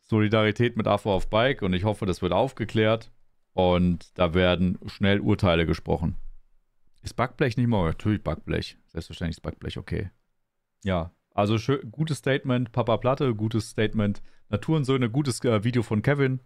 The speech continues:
in dem Zusammenhang. Und ja, da kann man jetzt nur auf Gerechtigkeit hoffen. Ansonsten bin ich da voll bei, bei Affe auf Bike.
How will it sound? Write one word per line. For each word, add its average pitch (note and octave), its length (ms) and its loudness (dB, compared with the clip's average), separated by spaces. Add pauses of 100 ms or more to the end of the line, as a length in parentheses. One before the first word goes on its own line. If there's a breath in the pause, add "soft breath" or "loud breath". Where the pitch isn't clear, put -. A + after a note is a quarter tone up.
(120)
in G#2+ 160 0
dem G#2+ 120 2
Zusammenhang. G#2+ 680 2 (880 soft breath)
Und F#2+ 800 2
ja, F2 280 2 (420)
da F#2 100 0
kann - 160 0
man A#2 120 2
jetzt A2 200 -2
nur A#2 100 2
auf G2+ 80 -4
Gerechtigkeit A2 640 0
hoffen. G#2 360 0
Ansonsten F#2 760 0
bin F#2+ 120 0
ich F2+ 100 0
da F#2 120 0
voll F2+ 260 0
bei, E2+ 360 2
bei F2+ 120 -2
Affe F2 220 0
auf E2 200 -2
Bike. F2+ 360 0